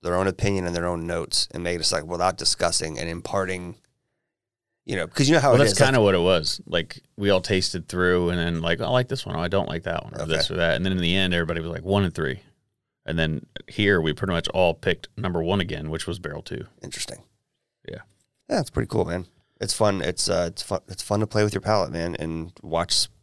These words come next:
Speaker 1: watch things change.
Speaker 2: Mm-hmm.
Speaker 1: Um,
Speaker 2: It's also funny to think of how much we've learned. Like, we've been, we've been drinking whiskey forever, but now that we're, we're, like,
Speaker 1: Yeah.
Speaker 2: like a bourbon steward and just,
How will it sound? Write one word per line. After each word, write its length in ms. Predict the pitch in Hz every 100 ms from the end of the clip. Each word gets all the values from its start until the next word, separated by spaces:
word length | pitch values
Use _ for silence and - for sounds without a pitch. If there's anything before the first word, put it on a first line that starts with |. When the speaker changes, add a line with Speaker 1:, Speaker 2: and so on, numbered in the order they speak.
| _
Speaker 1:
watch 240 | - - -
things 220 | 82 80
change. 480 | 87 82 76 - - 90
Speaker 2:
Mm-hmm. 280 | 87 92
Speaker 1:
Um, 380 | 90 50 50 - _ _ _ _ _ _ _ _ _ _ _ -
Speaker 2:
It's 120 | 101
also 220 | 135 135
funny 240 | 110 110 95
to 100 | 92
think 240 | 101 92
of 80 | 90
how 100 | 95
much 240 | 92 85
we've 160 | 92 82
learned. 480 | 80 87 95 104 107 _ _ _ -
Like, 300 | 85 - - - _ _ _
we've 180 | - 101
been, 120 | 104 95 87
we've 120 | 104
been 80 | 95
drinking 180 | 92 82
whiskey 220 | 82 82
forever, 300 | 82 82 82
but 160 | 78 82
now 200 | 92 92
that 60 | 80
we're, 180 | 80 78 -
we're, 200 | 85 82
like, 300 | 73 - - _ _ _ _ _ _ _ -
Speaker 1:
Yeah. 100 | 120
Speaker 2:
like 100 | 87
a 60 |
bourbon 320 | 80 110 113 104
steward 480 | - 110 107 107
and 100 | 92
just, 140 | 82